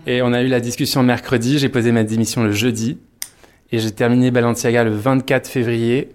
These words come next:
et j'ai commencé D L X le vingt-cinq février deux mille quinze. Et en fait, donc, euh, j'aurais jamais conçu, euh, de me lancer dans une histoire pareille, euh, seul. Et c'est la raison pour laquelle, euh, je suis allé voir, euh, Wassim Saliba,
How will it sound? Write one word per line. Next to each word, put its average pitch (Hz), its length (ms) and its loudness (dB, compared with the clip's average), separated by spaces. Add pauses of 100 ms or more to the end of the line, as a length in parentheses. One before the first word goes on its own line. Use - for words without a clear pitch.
et 123 100 -2
j'ai 113 140 -4
commencé 120 320 -4
D 113 100 -2
L 117 80 0
X 139 140 -10
le 123 60 -2
vingt-cinq 123 380 -2
février 117 260 -2
deux 113 80 -2
mille 110 140 -2
quinze. - 140 -14 (1200)
Et 151 180 4
en 120 100 2
fait, 143 380 -2
donc, 123 220 2
euh, 127 80 6
j'aurais 117 260 4
jamais 135 300 6
conçu, 139 520 2
euh, 113 480 6
de 117 120 0
me 120 100 4
lancer 120 240 2
dans 123 120 4
une 113 140 2
histoire 113 280 0
pareille, 113 400 2
euh, 101 100 -2
seul. 165 380 0 (540)
Et 113 80 0
c'est 127 120 0
la 117 80 4
raison 120 220 4
pour 139 120 0
laquelle, 143 560 2
euh, 117 420 4
je 110 60 0
suis - 120 -2
allé 107 160 0
voir, 120 300 2
euh, 110 200 4
Wassim 110 280 0
Saliba, 113 400 -2